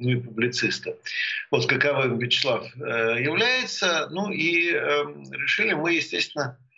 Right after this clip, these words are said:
поговорить. Ну, и это, знаете, старая ещё такая тема. Ещё там в двадцатые годы или десятые говорили о судьбах русской интеллигенции. Ну, значит, ну, я думаю, мы немножко менее пафосно это обозначим. Но всё-таки вот,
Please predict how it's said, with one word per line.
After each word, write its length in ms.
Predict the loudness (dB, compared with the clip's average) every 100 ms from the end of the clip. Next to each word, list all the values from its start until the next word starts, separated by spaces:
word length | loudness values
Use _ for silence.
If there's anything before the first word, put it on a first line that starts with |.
| -20 _
поговорить. 640 | 0 2 4 4 2 0 -2
Ну, 180 | -2 0
и 60 |
это, 320 | 2 2 2
знаете, 320 | 0 0 0 -4
старая 380 | 0 2 4
ещё 220 | 2 0 -2
такая 340 | -2 -2 -2
тема. 560 | 0 -2 0 0 -4 -10 _ _
Ещё 480 | -4 0 0 0 -4 -8 -16 -14
там 120 | -8
в 60 | 0
двадцатые 520 | 0 2 2 2 2
годы 240 | 2 0
или 80 | 0
десятые 400 | 0 2 2 2
говорили 220 | 2 2 2
о 40 |
судьбах 360 | 2 0 0 0
русской 260 | 0 0
интеллигенции. 680 | 0 2 2 2 0 0 0
Ну, 200 | 0 0
значит, 300 | 0 0 0
ну, 80 | 0
я 100 | 2
думаю, 240 | 2 0
мы 140 | 2 2
немножко 500 | 2 2 0 -2 -6 -18 -18 -12
менее 720 | 0 2 2 2 2 2 -2 0
пафосно 420 | 0 2 -2 -2
это 180 | -4 -4
обозначим. 540 | -2 0 0 -2 -2
Но 40 | 0
всё-таки 340 | 0 0 0
вот, 240 | 0 0